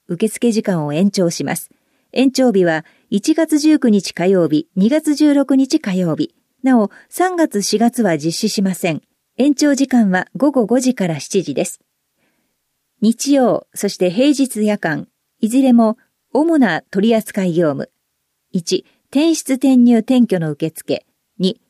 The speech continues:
転出入に伴う国民健康保険加入、創出、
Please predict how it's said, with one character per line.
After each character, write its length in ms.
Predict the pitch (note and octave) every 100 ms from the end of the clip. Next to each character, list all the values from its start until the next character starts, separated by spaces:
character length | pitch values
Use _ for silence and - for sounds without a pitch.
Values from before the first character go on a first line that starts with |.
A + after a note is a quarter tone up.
| -
転 240 | C4+ E4
出 240 | - E4+
入 180 | D#4+ C4+
に 140 | G3 F3+
伴 420 | F#3 F#3 F3 D#3
う 60 |
国 280 | - G#3 G3+
民 200 | D#4 D4+
健 160 | D4 D4
康 280 | C4 C4+ B3+
保 120 | A3
険 200 | A#3+ G#3+
加 180 | A3 G3+
入、 280 | D3+ C3+ - _ _
創 300 | - A3 G#3
出、 340 | - - D#3